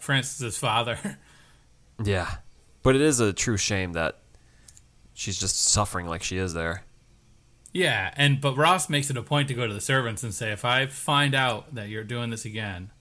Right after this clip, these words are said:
Speaker 1: this is a Poldark house, this is a Poldark, uh, you'll all be sacked, and I'll kill you."
Speaker 2: <laughs> And he doesn't say that I'll kill you, but you can only imagine that Ross would come back and then punch him full,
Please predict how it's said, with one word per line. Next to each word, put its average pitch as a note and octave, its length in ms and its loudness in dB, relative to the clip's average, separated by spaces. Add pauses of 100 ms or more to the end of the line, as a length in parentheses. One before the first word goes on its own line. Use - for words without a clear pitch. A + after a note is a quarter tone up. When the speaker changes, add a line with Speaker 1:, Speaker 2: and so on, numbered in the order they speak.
(240)
Speaker 1:
this C#3 180 0
is C3 80 -2
a A#2 60 -4
Poldark B2 520 0
house, G#2+ 420 0
this A#2+ 220 -8
is B2 100 -8
a G#2 60 -6
Poldark, A2 680 -2 (1160)
uh, - 160 -14
you'll C3 420 0
all B2+ 200 6
be A2+ 120 -4
sacked, A#2+ 600 0 (840)
and B2 120 -2
I'll G2 80 -2
kill F#2+ 320 -6
you." D#2+ 240 -16 (800)
Speaker 2:
<laughs> - 80 12 (1200)
And C3+ 160 6
he E3+ 80 10
doesn't D#3+ 180 10
say C3+ 180 10
that A2+ 40 10
I'll G#2 120 10
kill A#2+ 180 4
you, G2+ 80 4
but A#2 140 2
you B2+ 100 0
can C#3+ 340 0
only C3 240 6
imagine G2 420 4
that F2+ 140 0
Ross F#2+ 240 6
would F#2+ 100 -6
come G2 180 -2
back F#2 240 2
and F#2 80 -6
then F2+ 100 -6
punch - 260 -2
him F#2 220 -8
full, F2 540 -2